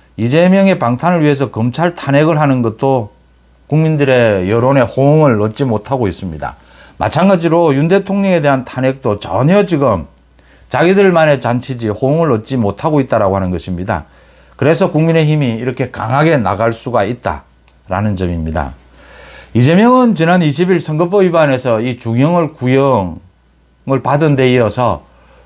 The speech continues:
또 내일 위정교사에서 삼 년 이상의 징역형 구형이 될 것입니다. 또 검찰은 이재명에 대해서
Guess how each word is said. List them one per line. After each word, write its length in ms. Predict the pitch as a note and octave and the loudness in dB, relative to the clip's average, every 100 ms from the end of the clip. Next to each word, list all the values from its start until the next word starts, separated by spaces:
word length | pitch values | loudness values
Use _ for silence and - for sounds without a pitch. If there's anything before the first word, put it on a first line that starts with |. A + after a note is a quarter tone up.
| _ | _
또 140 | D3 | 2
내일 500 | C3+ D#3 F#3+ C3+ A#2+ G#2+ | 4 4 4 2 -2 -4
위정교사에서 1000 | C#3 D#3+ F#3+ D#3+ C3 C#3 B2 A#2 A2+ F2+ | -4 0 0 0 0 0 0 0 -2 -2
삼 260 | - D3 D#3 | -6 -6 -2
년 140 | F#3 | 0
이상의 380 | D3 D3+ C#3+ C#3 | 0 2 0 0
징역형 720 | D#3+ E3 D3+ A#2 - E2+ G2 - | -6 -2 -2 -2 -6 -8 -10 -8
구형이 540 | A#2 C3+ C#3+ C3+ G2 | -2 2 4 2 0
될 200 | G2+ G#2 | -2 0
것입니다. 600 | D3 - F2+ D#2 C#2 A1+ - _ _ _ | -2 -2 -4 -6 -8 -10 -14 _ _ _
또 300 | D3 C3+ F#2 - _ _ _ _ _ | -2 0 -2 -10 _ _ _ _ _
검찰은 800 | - C3 C#3+ E3+ E3 D#3 A#2+ B2+ - _ _ _ _ | -4 -2 0 2 2 2 0 -4 -12 _ _ _ _
이재명에 560 | A2+ A#2+ D#3 E3+ E3 D3 | -8 -2 0 2 2 2
대해서 540 | A#2+ A2 C#3 B2+ G2 | 2 2 0 -2 -4